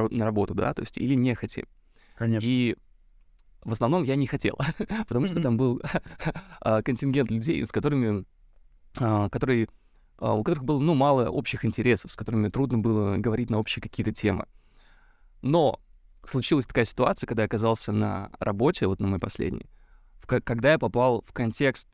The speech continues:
Speaker 1: людей, с которыми мне классно общаться. То есть это оказались люди, а, с которыми мы вот как, ну, по-дружески весело проводили время. То есть я шел на работу не как на работу, а как увидеться со своими там друзьями, да, то есть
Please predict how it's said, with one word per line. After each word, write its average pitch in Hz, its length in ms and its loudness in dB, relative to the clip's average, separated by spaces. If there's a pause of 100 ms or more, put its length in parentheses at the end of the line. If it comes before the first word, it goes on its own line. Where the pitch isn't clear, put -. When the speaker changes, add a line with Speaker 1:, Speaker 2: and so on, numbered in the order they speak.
Speaker 1:
людей, 110 640 -2
с - 60 -14
которыми 135 320 -2
мне 110 160 2
классно 123 440 2
общаться. 98 460 -2 (160)
То - 60 -4
есть - 180 -6
это 104 360 0
оказались 107 420 0
люди, 123 360 0 (340)
а, 104 260 -2
с - 80 -8
которыми 123 320 0
мы 110 160 0
вот 104 160 -2
как, - 180 -8
ну, 110 100 0
по-дружески 120 640 -2
весело 104 520 0
проводили 107 400 0
время. 120 340 0
То 110 60 -6
есть - 120 -6
я 113 80 2
шел 139 220 2
на 123 100 0
работу 113 360 -2
не 104 120 0
как 139 220 0
на 180 80 -2
работу, 139 460 -2 (320)
а 107 120 -2
как 151 220 0
увидеться 117 420 0
со - 80 -6
своими 120 320 0
там 95 220 -2
друзьями, 104 540 2
да, 104 200 2
то - 80 -4
есть - 160 -6